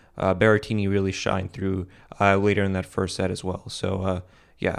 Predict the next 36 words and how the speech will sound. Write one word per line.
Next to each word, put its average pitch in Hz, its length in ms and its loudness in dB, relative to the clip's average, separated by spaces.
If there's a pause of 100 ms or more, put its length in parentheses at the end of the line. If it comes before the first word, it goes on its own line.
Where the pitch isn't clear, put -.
(100)
uh, 107 280 6
let's 110 260 0
just - 220 -10
continue 98 400 -2
on. 107 280 4
Uh, 98 360 2
nice 107 260 4
ground 104 260 2
stroke 113 240 2
and 101 260 2
then 107 200 2
volley 101 320 4
by 95 140 2
Zverev 98 260 0
to 98 60 0
make 95 180 -2
it 87 60 -8
thirty 117 400 2
love. 95 500 0 (280)
Nice 113 260 2
ace 110 140 0
by 101 100 2
Zverev 98 300 2
to 98 40 -6
make 98 160 -2
it - 80 -10
forty 107 300 4
love. 98 420 2
Zverev 104 400 2
holds, 104 420 4
makes 104 280 -2
it 101 80 -2
five 98 240 2
four - 200 -6
and 95 100 -4
changeover. 90 580 -6